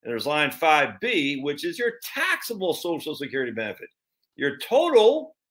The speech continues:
will never be your taxable. It's never gonna be the same thing. And your taxable could be significantly lower than the total. And it's a taxable that goes on your adjusted gross income. Not, it's, it's not your total, it's your taxable. I, I tell you,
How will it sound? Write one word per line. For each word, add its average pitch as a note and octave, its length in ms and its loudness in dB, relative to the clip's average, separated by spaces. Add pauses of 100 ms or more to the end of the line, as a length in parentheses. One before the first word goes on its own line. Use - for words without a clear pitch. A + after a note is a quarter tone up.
(300)
will E3 120 2
never D4 320 6
be G3+ 140 -2
your D#3+ 140 2
taxable. D3+ 560 -2
It's A#2+ 100 -10
never G#3+ 200 2
gonna F#3+ 120 -2
be D#3 80 -2
the C3 60 -2
same B2 280 -8
thing. A2+ 400 -10
And D3+ 100 -4
your D#3 100 -2
taxable A3+ 540 -8
could F3 160 -8
be F3 120 -4
significantly G3 1080 -4
lower C4 380 -2
than E3+ 160 -4
the C3 120 -6
total. B2 440 -2 (360)
And E3 100 -2
it's A3+ 140 2
a A3+ 200 6
taxable B3+ 920 0 (360)
that C3 140 -4
goes D3 280 6
on C#3+ 200 -2
your B2 180 0
adjusted A#2 340 -2
gross A#2+ 220 -2
income. G#2 340 -6 (380)
Not, D3+ 460 0
it's, - 280 -6
it's A#2 160 -12
not F#3+ 300 0
your B3 140 -2
total, A#3 400 6
it's F#3 100 -6
your F#3 100 -8
taxable. G#3 560 -8 (100)
I, C3 100 -6 (120)
I C3 140 -8
tell F#3 220 -2
you, A#2+ 200 0